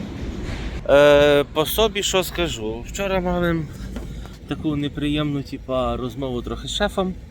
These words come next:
бо я йому сказав, що хочу з'їжджати двадцять другого, він до мене, типа, каже: "Ні, будеш виїжджати довше". Я кажу: "Ні, чоловіче, бо я чотири роки в трасі,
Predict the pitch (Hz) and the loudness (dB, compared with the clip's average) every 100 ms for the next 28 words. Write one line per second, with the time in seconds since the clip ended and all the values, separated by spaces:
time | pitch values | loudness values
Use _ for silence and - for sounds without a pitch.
0 | - - - - - - - 143 147 139 | -16 -14 -12 -12 -12 -12 -2 0 2 2
1 | 139 147 147 - 143 135 - - 135 131 | 0 0 -2 -4 -4 -4 -6 -8 -6 -6
2 | 120 117 120 123 110 120 123 113 175 196 | -4 0 0 0 -2 -4 -2 0 2 2
3 | 175 165 160 143 135 127 123 123 120 117 | 0 0 0 -2 -2 -4 -4 -2 -4 -6
4 | 117 117 123 117 113 110 113 110 120 151 | -6 -6 -4 -2 -4 -6 -8 -8 -2 2
5 | 196 208 202 - - - - - - - | 2 2 -2 -6 -16 -18 -18 -16 -14 -12
6 | - 127 127 139 139 131 131 135 120 117 | -10 -4 -2 0 -2 -4 0 -2 0 -2
7 | 107 107 185 208 - - 185 175 - 151 | -2 0 2 2 -2 -2 -2 -2 -4 -4
8 | - 160 135 117 123 202 202 185 180 180 | 0 0 0 -2 0 2 2 0 2 2
9 | 170 165 127 147 143 143 151 143 135 139 | 0 -2 -2 0 0 -2 -4 -2 -2 -4
10 | - 117 - 156 170 - | -6 -8 0 0 0 -4